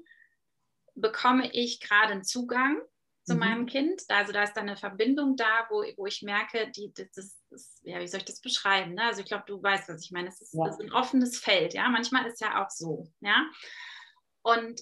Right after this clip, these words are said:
Speaker 1: dann merke ich, okay, ich komme grad durch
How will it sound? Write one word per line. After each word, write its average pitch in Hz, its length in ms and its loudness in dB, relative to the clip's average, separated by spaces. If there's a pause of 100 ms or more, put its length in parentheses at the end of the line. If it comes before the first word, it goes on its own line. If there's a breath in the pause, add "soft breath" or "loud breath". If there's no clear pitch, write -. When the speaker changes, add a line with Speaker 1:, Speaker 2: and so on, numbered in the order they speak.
Speaker 1:
dann 254 200 6
merke 262 260 4
ich, - 140 -8
okay, - 280 -4
ich 233 120 -6
komme 233 240 -2
grad 185 300 -2
durch 294 640 2